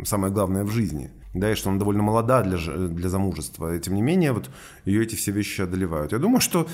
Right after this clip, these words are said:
если она замуж не выйдет в ближайшие пару-тройку лет, то к тридцати годам полегчает. <laughs> Станет уже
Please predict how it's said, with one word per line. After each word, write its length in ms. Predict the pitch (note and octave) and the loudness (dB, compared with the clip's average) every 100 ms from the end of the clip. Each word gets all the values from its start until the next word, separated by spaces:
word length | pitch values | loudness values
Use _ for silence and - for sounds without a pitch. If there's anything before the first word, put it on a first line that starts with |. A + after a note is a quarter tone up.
| - | -6
если 180 | - C#3+ | -2 2
она 140 | F3 E3 | 4 4
замуж 320 | D#3+ D3+ - | 4 2 2
не 60 | |
выйдет 260 | E3 A#3+ F3+ | 2 2 2
в 60 | A#2 | 2
ближайшие 420 | A2+ G#2 F#2+ - | 2 2 0 0
пару-тройку 420 | G2+ F#2+ G2 G2 | 0 2 0 2
лет, 280 | F#2+ F2+ - | 0 0 0
то 640 | F#2+ F#2+ F#2+ F#2+ F#2 F2+ - | 0 2 2 2 2 0 -4
к 60 | |
тридцати 320 | - C3+ - | -2 0 0
годам 320 | F3 E3 F3+ D#3 | 2 4 2 2
полегчает. 640 | D3 - - C2+ - - - | 0 -2 -2 -2 -2 -8 -10
<laughs> 80 | - | -2
Станет 680 | - - C3+ B2+ A2 G2+ | 0 2 0 0 0 0
уже 280 | F#2+ F#2+ - | -2 -2 -2